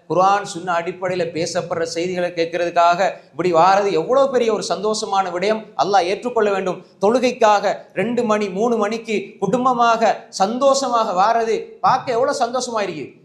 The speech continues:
எங்களுக்கே ஒரு முஃமினாக இருந்து கொண்டு மக்கள் எல்லாம் தொழுறாங்கன்னு எங்களுக்கு சின்ன ஒரு சந்தோஷம் வருதுண்டா, எங்களோட ரப்பு எவ்வளவு சந்தோஷம் அடைவான் சகோதரர்களே. அஹ்? எந்த, எந்த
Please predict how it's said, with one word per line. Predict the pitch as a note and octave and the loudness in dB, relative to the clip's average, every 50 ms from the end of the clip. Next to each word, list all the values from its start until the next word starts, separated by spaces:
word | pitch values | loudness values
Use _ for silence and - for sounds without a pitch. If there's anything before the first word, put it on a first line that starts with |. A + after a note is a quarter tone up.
| _ _ | _ _
எங்களுக்கே | B2+ D3+ F3+ G3+ A3+ A3+ A3 A3 G#3+ A3 A3+ A3+ A3+ - - - | -14 -10 -6 -4 -2 -2 -2 -2 -2 -2 -2 -2 -4 -8 -10 -6
ஒரு | D#3 E3 E3 | -6 -6 -6
முஃமினாக | E3+ F#3+ - F#3+ G3 G3 F#3+ F#3+ F#3 F#3 | -6 -8 -8 -8 -4 -2 0 0 0 -2
இருந்து | F#3 F3 F3 F3+ F3 | -4 -8 -8 -8 -8
கொண்டு | E3+ F3 F3 F3 F3+ E3+ - - - - | -8 -8 -6 -6 -8 -8 -10 -16 -14 -8
மக்கள் | D3 E3+ E3+ F3+ F3 | -8 -6 -2 0 0
எல்லாம் | E3+ F3 F3+ F3+ F3 | 0 0 0 -2 0
தொழுறாங்கன்னு | E3 E3 F3+ E3+ F3 F3 F3 F3 F3 F3 F3 | -2 -2 0 2 2 2 0 0 -4 -6 -6
எங்களுக்கு | E3+ E3 F3 F3 F3 | -6 -6 -6 -6 -6
சின்ன | F3 - F3 F3 F#3 | -6 -6 -6 -4 -4
ஒரு | F3+ F3 | -4 -2
சந்தோஷம் | - E3+ D3+ E3 F3+ E3+ F3 F3 D#3+ | -2 -2 -2 -2 -2 -6 -6 -4 -2
வருதுண்டா, | E3 E3 E3 D#3+ D#3 D3+ - - - - - | 0 0 0 2 2 2 2 2 -4 -18 -12
எங்களோட | C3 D3 D3 C3+ | -6 -2 0 2
ரப்பு | C#3 E3 E3 D#3+ | 2 2 -2 -2
எவ்வளவு | G3+ F#3 D#3+ D#3+ F3 F3 | -2 0 0 2 2 0
சந்தோஷம் | - D#3+ D3+ D3+ D3+ - D3 C3+ | -2 -4 -6 -6 -8 -10 -8 -6
அடைவான் | B2+ B2+ B2 B2 B2 | -4 -4 -4 -6 -6
சகோதரர்களே. | B2 A#2 A2 G#2+ G#2+ G2+ - - _ _ _ _ _ _ _ _ _ | -8 -8 -8 -10 -12 -16 -18 -20 _ _ _ _ _ _ _ _ _
அஹ்? | - E3 G#3 G#3+ - - - - - _ _ _ _ - | 0 0 0 0 -2 -10 -16 -20 -20 _ _ _ _ -2
எந்த, | C#3 D#3 E3+ G3+ G#3 G3+ F3+ - - | 2 2 2 4 4 4 4 4 0
எந்த | - D3 E3+ F#3 G#3+ G#3+ A3 F#3+ D#3 - - | 0 -2 -2 0 0 0 0 0 0 -2 -8